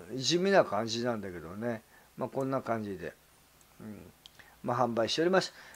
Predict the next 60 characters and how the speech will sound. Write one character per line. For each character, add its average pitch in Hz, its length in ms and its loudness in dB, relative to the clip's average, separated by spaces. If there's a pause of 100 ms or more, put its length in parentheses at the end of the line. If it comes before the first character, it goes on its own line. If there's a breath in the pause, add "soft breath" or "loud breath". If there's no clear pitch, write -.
(120)
ま 190 60 6
あ、 185 40 6
三 214 280 8
万 208 180 12
六 190 140 6
千 190 260 6
九 208 100 4
百 180 220 8
八 131 100 8
十 147 220 0
円、 131 80 4
送 160 220 6
料、 160 320 10 (500 loud breath)
え 127 120 2
っ 127 40 2
と、 131 200 4
無 147 140 6
料 208 200 12
な 214 140 12
ん 196 80 8
だ 151 120 6
け 120 80 0
れ 110 80 0
ど 113 100 0
も、 127 220 2 (240 loud breath)
あ - 80 -2
の 135 400 4
ー、 135 40 2
新 208 200 4
規 233 120 2
登 262 180 10
録 175 200 8
で 113 180 2
百、 123 200 0 (220)
百 160 260 4
円 202 140 6
分 220 160 4
の 214 100 8
ク 233 140 0
ー 208 40 2
ポ 170 140 0
ン 110 100 -2
も 117 80 0
ら 131 80 4
え - 40 2
る - 20 -2
ん 107 40 -4
だ 92 80 -4
よ 101 40 -6
ね。 120 160 -2 (180 soft breath)
三 180 300 8
万 175 180 8
六 160 200 6
千 151 220 6
八 131 220 4
百 131 240 2
八 127 320 2
十 160 240 6
円 123 220 0
で 190 240 4